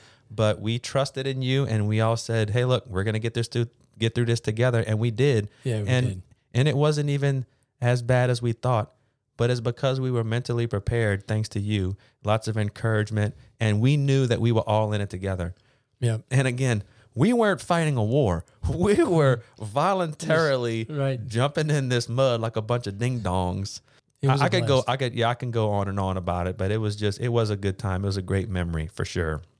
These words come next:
Speaker 1: So you've done other things like, uh, well, we've done other Tough Mudders. We've gone, done one in New Orleans. You've gone all over to do those Spartan races and everything.
Speaker 2: Yeah.
Speaker 1: Um,
Speaker 2: The one
Speaker 1: but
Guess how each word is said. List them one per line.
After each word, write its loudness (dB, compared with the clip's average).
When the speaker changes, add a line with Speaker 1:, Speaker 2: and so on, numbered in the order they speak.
Speaker 1:
So 2
you've -2
done 0
other 0
things -2
like, 0
uh, -4
well, -4
we've -2
done 0
other 0
Tough -6
Mudders. -2
We've -4
gone, -2
done 0
one 0
in -2
New -2
Orleans. 0
You've -2
gone 0
all 0
over 2
to -6
do -2
those 2
Spartan -2
races -4
and -4
everything. -2
Speaker 2:
Yeah. 0
Speaker 1:
Um, -2
Speaker 2:
The -4
one 0
Speaker 1:
but 6